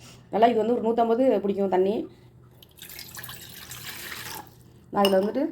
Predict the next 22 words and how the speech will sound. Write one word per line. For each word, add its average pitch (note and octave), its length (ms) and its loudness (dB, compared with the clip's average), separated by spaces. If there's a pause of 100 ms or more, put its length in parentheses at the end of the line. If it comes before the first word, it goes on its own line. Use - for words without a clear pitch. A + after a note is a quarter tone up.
(220)
நல்லா A#3+ 280 6
வந்து A#3 160 0 (220)
கொதிச்சு B3 340 -4
வேகணும், A3+ 380 2
கொஞ்சம் G3+ 200 0
தண்ணியாவே A3+ 360 2
கலந்துக்கணும். G#3+ 440 0 (440)
அப்பதான் B3 280 4
வந்து A3 220 -2
நல்லா G#3+ 240 2
மாவு G#3 240 2
வேகும். G3 260 2
அதுக்காக F3+ 320 0
தான் C#4 100 -2 (520)
இதால G3+ 260 4
ரெண்டு G3+ 180 2
டம்ளர் G#3+ 240 4
தண்ணி G3 200 4
ஊத்திக்கிறேன். D#3 300 0 (1300)
இது G3+ 120 4
வந்து A#3+ 200 4
கரெக்டா G3 220 6